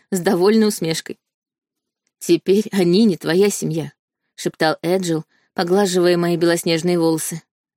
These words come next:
«Они тебе никто, и ты им больше ничего не должна.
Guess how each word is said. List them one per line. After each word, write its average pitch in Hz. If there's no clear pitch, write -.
«Они 226
тебе 240
никто, 202
и 233
ты 254
им 185
больше 202
ничего 185
не 214
должна. 170